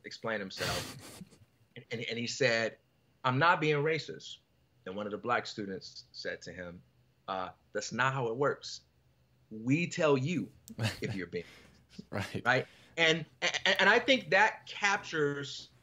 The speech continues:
Speaker 1: the white burden, right? That captures the fear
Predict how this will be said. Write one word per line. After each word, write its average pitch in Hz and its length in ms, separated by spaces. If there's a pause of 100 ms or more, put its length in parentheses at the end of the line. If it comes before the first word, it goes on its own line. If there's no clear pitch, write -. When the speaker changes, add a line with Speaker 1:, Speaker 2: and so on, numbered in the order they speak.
(760)
Speaker 1:
the 151 120
white 170 440
burden, 139 520
right? 175 320
That 180 200
captures 196 540
the 151 100
fear 143 720